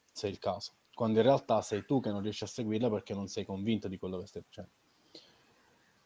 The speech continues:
Dieta flessibile è un, eh, un programma che ti lascia, come abbiamo già detto, libero di mangiare, ti fa mangiare tanto, eh, eh, vi sfido a dire, eh, una, dire una persona,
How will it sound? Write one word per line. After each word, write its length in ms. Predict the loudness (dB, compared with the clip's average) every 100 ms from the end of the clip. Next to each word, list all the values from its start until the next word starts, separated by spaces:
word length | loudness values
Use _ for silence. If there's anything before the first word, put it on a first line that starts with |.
| _ _ _ _ -20 -20 -20 0
Dieta 260 | 4 6
flessibile 800 | 6 4 4 4 10 12 10 6
è 280 | 4 4 4 -2
un, 280 | 0 2 4
eh, 840 | 4 4 4 2 2 2 0 -4 -2
un 180 | -2 0
programma 840 | 2 4 4 4 4 4 2 -4 -12
che 160 | -8 -6
ti 120 | -2
lascia, 300 | -2 -2 -4
come 120 | -4
abbiamo 280 | -4 -4 -2
già 140 | 0
detto, 500 | 0 0 2 2 0 _ _ _ _ _ 0
libero 540 | 4 4 8 8 8
di 100 | 4
mangiare, 680 | 0 0 2 2 2 0 -2 _ _ _ _ _ _ _ _ -12
ti 100 | -4
fa 280 | 4 6 6
mangiare 560 | 2 4 4 4 4 4
tanto, 640 | 4 4 2 2 2 2 _ _ _ _ _ _
eh, 160 | -4 -4
eh, 560 | -4 -4 -4 -6 -6 -8 -14 -20 -20 _ -10
vi 140 | -8
sfido 440 | -4 0 4 4 4
a 120 | 0
dire, 400 | 2 2 2 2
eh, 480 | 0 0 2 2 0
una, 500 | -2 -2 -4 -4 -4
dire 260 | 0 2
una 100 | 2
persona, 440 | 0 -2 -2 -2